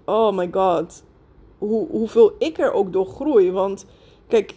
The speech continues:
ik heb mijn business supersnel, supersnel opgebouwd. En eigenlijk alles wat ik doe is vrij comfortabel voor mij.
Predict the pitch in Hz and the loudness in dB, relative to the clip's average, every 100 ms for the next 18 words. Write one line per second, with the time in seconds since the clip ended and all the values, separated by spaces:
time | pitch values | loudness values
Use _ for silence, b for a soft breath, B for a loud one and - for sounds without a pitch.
0 | - 247 294 277 214 247 220 - 202 233 | -10 -6 -4 -2 0 -2 -4 -8 -8 -6
1 | 208 196 180 - - - - - 381 381 | -2 0 0 -2 -10 -14 -12 2 4 4
2 | 254 247 208 185 - - - - - - | -2 -4 -4 -6 -8 -8 -8 -10 -16 -20
3 | _ 220 220 208 202 - - - - 269 | _ -2 0 0 -4 -8 -16 -14 -4 -2
4 | 370 254 - - 247 247 175 180 170 180 | -2 -4 -6 -8 -6 -6 -8 -8 -6 -4
5 | - 165 165 170 165 160 - 151 160 160 | -4 -6 -8 -6 -8 -10 -8 -4 -4 -6
6 | - 156 - | -10 -10 -10